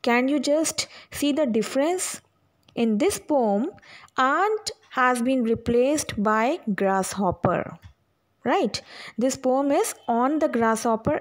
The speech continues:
and Cricket. Now, can you just tell me the difference between the two?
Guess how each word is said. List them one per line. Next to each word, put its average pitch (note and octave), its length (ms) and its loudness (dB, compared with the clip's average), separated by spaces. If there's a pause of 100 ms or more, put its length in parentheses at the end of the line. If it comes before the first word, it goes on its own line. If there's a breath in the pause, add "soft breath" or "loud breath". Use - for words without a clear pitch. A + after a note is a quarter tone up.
and A3 240 0
Cricket. G3 640 -4 (760 loud breath)
Now, F4+ 200 2 (720 soft breath)
can D#4 300 0
you F#4 160 2
just E4+ 260 0
tell D4+ 180 2
me E4 120 0
the D#4 240 0
difference C#4+ 460 -2
between C#4+ 440 -2
the D#4 100 0
two? D#4 360 0